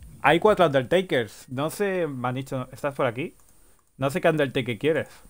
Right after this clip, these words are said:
me han dicho. Le dijo el normal. No me dijo qué Undertaker quería, no me, ni me acordaba que, de,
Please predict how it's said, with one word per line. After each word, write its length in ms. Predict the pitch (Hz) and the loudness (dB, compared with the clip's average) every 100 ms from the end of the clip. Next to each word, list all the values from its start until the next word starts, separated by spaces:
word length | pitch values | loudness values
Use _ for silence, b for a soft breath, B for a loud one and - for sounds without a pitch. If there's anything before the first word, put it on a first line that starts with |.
| - | -10
me 100 | 117 | -6
han 60 | |
dicho. 280 | 127 135 113 - - _ _ _ _ _ | -6 -6 -10 -12 -20 _ _ _ _ _
Le 140 | - 113 | -2 -2
dijo 180 | 131 151 | 0 0
el 60 | |
normal. 360 | 147 139 107 - - - - - - _ _ _ _ _ _ _ _ _ _ _ _ _ _ _ _ _ 143 | 0 -2 -4 -6 -20 -20 -20 -20 -20 _ _ _ _ _ _ _ _ _ _ _ _ _ _ _ _ _ -2
No 180 | 131 | 2
me 120 | 135 147 | 4 2
dijo 180 | 143 | 2
qué 80 | 135 | 2
Undertaker 380 | 131 120 123 120 | 0 0 -2 -2
quería, 240 | 113 127 | 0 0
no 100 | 113 | 0
me, 80 | 117 | -2
ni 120 | 123 | -4
me 60 | 110 | -4
acordaba 380 | 107 113 123 104 | -4 -2 -2 -2
que, 100 | 110 | -6
de, 200 | 101 | -8